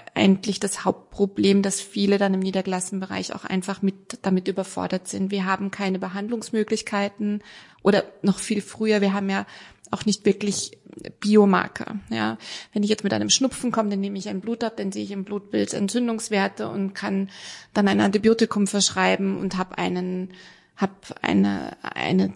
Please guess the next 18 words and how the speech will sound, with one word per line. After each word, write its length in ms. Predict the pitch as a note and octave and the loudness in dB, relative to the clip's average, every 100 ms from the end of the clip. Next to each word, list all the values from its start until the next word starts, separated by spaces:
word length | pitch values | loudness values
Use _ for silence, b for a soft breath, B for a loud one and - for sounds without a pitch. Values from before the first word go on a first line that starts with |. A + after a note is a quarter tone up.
| - | 0
Diagnostik 500 | F#3+ F3 A#3+ C4 C4 | 0 2 2 2 0
gemacht, 380 | A#3+ A3+ G#3+ G#3 | 0 2 2 2
eine 240 | G3 F#3 F#3 | 0 0 0
Therapie 520 | G3 F#3+ F#3 G#3+ G#3+ | -4 -4 -4 -2 -2
und 240 | G3 G3 | -2 -2
in 100 | G3 | -4
der 120 | F#3+ | -4
Hoffnung, 280 | F#3+ G3 F#3+ | -6 -4 -4
dass 160 | F#3 F#3+ | -4 -8
es 100 | - | -10
dem 140 | G3 | -8
Patienten 420 | G3 - F#3 - | -8 -8 -8 -6
besser 300 | F#3 F#3 - | -8 -8 -10
geht. 180 | G#3 - | -10 -8
Das 160 | G#3 - | -4 -2
hab 160 | - | -2
ich 120 | G3 F#3+ | -2 0
in 220 | F#3 | 0